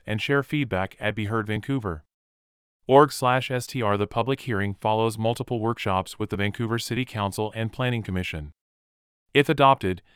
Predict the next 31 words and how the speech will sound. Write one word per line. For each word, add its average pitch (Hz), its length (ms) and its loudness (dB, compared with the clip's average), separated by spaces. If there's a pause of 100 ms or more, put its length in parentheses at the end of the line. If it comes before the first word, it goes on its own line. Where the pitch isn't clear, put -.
(180)
the - 80 0
regulations 110 640 2
would 104 120 -4
require 104 380 0
short-term 120 580 -2
rental 107 240 -2
hosts 107 280 -2
to 92 300 -2 (200)
register 110 440 2
with 95 140 0
the 98 60 0
Washington 104 540 0
State 117 240 -2
Department 107 420 0
of 104 80 -2
Revenue, 101 360 2
get 101 160 0
a 101 60 2
business 110 400 -2
license 107 500 -2
and 104 160 -2
short-term 123 480 -2
rental 101 240 -2
permit 101 360 0
from 104 180 -2
the 104 80 0
City 120 240 -2
of 104 80 0
Vancouver, 104 400 -2
maintain 104 400 -2
current, 98 340 -4